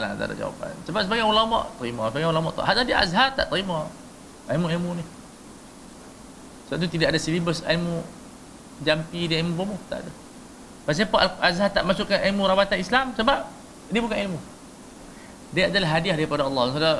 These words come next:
Allah Ta'ala beri ilham kepada dia. Ha, dia rawat. Sekat tu je. Tetapi tak satu-satu dawabit ilmu yang kalau kita baca surah ni, lega untuk apa penyakit ni. Kita baca surah ni. Sebab tu so-,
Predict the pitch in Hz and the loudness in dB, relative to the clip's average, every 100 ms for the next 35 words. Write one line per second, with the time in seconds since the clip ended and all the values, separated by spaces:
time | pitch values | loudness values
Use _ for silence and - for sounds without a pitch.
0 | - - 151 156 151 147 156 156 151 147 | 0 -2 0 2 2 2 2 2 4 2
1 | 131 131 117 110 113 117 135 139 123 - | 0 -2 0 -2 -2 -2 2 4 4 2
2 | - - - 190 - 170 120 101 - - | -4 -14 -8 -6 -2 0 0 -4 -12 -18
3 | - - 160 240 285 - 151 196 220 220 | -18 -8 0 2 4 2 2 0 0 0
4 | 226 233 185 196 202 196 233 - 208 240 | 0 2 4 6 6 6 2 0 0 0
5 | 240 226 214 - - - - - - - | 2 2 2 -4 -14 -16 -18 -18 -12 2
6 | 180 185 214 214 220 226 233 247 262 254 | 2 4 4 6 4 4 4 4 2 0
7 | - 175 175 160 160 - - - - 131 | 0 4 4 4 2 -6 -10 -8 -4 2
8 | 143 143 147 151 151 - 123 131 214 226 | 2 2 0 0 -2 -2 -4 0 2 2
9 | 226 247 240 254 254 - - - - - | 4 4 4 2 -2 -10 -14 -16 -16 -18
10 | - - - - - - - - - - | -18 -16 -16 -16 -18 -18 -18 -18 -18 -6
11 | - - - - 302 - - 180 233 202 | -4 -4 -6 -6 -6 -6 0 2 2 2
12 | - | -2